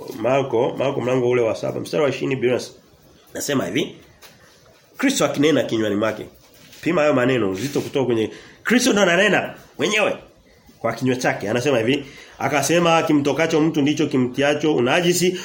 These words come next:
kwa maana ndani ya mioyo ya watu," ndani ya mioyo ya watu, "kutoka upendo, furaha, kusaidiana, utakatifu, kicheko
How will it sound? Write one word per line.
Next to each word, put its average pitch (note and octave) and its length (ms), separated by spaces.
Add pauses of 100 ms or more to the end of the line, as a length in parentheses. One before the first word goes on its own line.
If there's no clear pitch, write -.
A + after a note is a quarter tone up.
(120)
kwa G3 200
maana C#4 540
ndani D4 340
ya B3+ 140
mioyo B3+ 340
ya G#3+ 160
watu," A3 340 (2000)
ndani A3 220
ya G#3 60
mioyo A3 160
ya G#3 60
watu, E3 460 (460)
"kutoka F#3+ 460
upendo, C#3+ 1000 (120)
furaha, C3 1080 (260)
kusaidiana, A#2+ 1200 (180)
utakatifu, B2+ 1160 (180)
kicheko C3 920